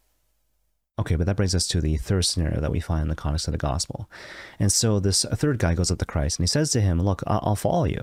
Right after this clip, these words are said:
right? But first let me say farewell to my family." In response to which the Lord says to him, "No one who puts his hand to the plow and looks back is fit for the kingdom of God."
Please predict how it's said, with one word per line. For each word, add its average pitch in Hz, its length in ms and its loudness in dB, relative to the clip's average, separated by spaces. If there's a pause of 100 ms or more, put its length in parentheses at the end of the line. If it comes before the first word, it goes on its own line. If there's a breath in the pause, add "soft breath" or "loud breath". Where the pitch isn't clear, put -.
(140)
right? 92 240 -2
But 95 120 -2
first 156 260 -2
let 139 100 0
me 107 60 2
say 101 200 0
farewell 95 480 0
to - 120 -6
my 90 100 0
family." - 480 -4 (600 loud breath)
In 131 100 2
response - 400 0
to - 100 -4
which 139 140 0
the 120 80 0
Lord 113 160 2
says 123 220 -2
to 117 100 2
him, 107 380 4
"No 120 100 4
one 135 160 2
who 120 100 4
puts - 240 -4
his - 140 0
hand 107 260 0
to 104 60 0
the 92 80 0
plow 98 360 -2
and 92 140 2
looks 98 220 0
back - 640 -2
is 104 200 -2
fit - 280 -2
for - 140 -6
the 101 100 0
kingdom 92 360 0
of 85 100 0
God." - 400 -4